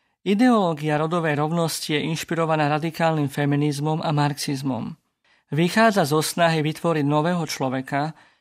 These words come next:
ktorý nebude otrokom tradičných biblických predstáv o človeku a kresťanskej antropológie. Zástancovia rodovej rovnosti tvrdia,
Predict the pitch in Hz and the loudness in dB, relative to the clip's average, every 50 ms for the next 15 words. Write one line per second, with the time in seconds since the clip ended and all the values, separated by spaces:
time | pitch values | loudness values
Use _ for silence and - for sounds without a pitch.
0 | _ _ _ _ _ - 170 160 165 165 160 180 190 202 226 202 160 151 143 147 | _ _ _ _ _ -2 0 0 2 2 2 2 2 2 0 0 0 0 0 -2
1 | 156 - 170 170 165 - 170 160 156 156 - 156 156 156 160 175 170 - - 160 | -2 -2 -4 -4 -4 -2 -2 -2 -2 -2 -2 -4 -4 -4 -4 -6 -6 -4 -2 0
2 | 151 139 131 147 151 151 160 165 160 - - - 151 143 - 147 151 147 - - | 2 2 2 2 2 2 0 0 -2 -4 -4 -4 -4 0 2 2 2 2 0 0
3 | 156 156 147 143 139 - - - 139 139 139 143 143 - - 185 185 196 - - | 0 0 2 0 -2 -4 -2 -2 -2 0 0 -2 -2 -2 -2 0 0 -2 -2 -8
4 | - - - - - 175 160 156 - 175 170 160 - - 170 156 151 147 - - | -16 -18 -16 -8 -2 -2 0 0 0 0 -2 -2 -2 0 0 0 0 0 -2 -4
5 | 156 139 147 135 131 131 139 135 123 - 139 131 127 127 131 123 135 135 127 131 | -4 -2 -2 -2 -2 -2 -2 -4 -2 -2 -2 -2 -2 -2 -4 -4 -6 -6 -6 -6
6 | 151 160 - _ _ _ _ _ _ _ - 156 143 170 180 190 - - 226 233 | -8 -10 -14 _ _ _ _ _ _ _ -8 -4 -2 0 0 0 0 0 0 0
7 | 240 - 254 233 226 180 151 160 160 180 190 175 175 156 143 147 156 165 170 165 | 0 0 0 0 0 2 0 0 0 0 0 2 2 2 2 0 0 0 0 -2
8 | 156 - - - - 151 - - 151 139 131 123 139 139 143 143 151 170 | -2 -2 -4 -6 -6 -6 -6 -4 -4 -4 -4 -2 0 0 2 0 0 -2